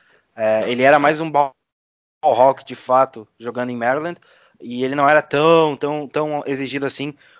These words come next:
como um, um cara que ficava mais próximo da linha de scrimmage.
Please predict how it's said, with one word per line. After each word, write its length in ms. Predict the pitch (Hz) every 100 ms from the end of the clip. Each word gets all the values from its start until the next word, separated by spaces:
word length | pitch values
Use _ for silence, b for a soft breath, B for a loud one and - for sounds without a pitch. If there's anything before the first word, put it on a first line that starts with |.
| b
como 280 | 135 147 151
um, 240 | 156 147
um 60 | 139
cara 200 | 143 143
que 60 | -
ficava 220 | - 143
mais 160 | 143
próximo 280 | - 135 135
da 60 | 135
linha 120 | 135
de 40 | 127
scrimmage. 440 | 139 120 101 -